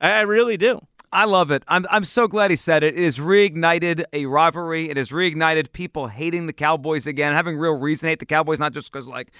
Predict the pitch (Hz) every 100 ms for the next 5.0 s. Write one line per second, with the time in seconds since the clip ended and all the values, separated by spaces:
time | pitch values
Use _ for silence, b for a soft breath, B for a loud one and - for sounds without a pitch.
0 | B - 165 151 151 160 - 156 160 b
1 | b - 160 143 139 151 160 165 123 120
2 | 156 160 - 160 156 170 160 147 143 135
3 | 135 151 151 - 143 147 - 147 147 143
4 | 156 151 156 156 170 175 175 165 - 180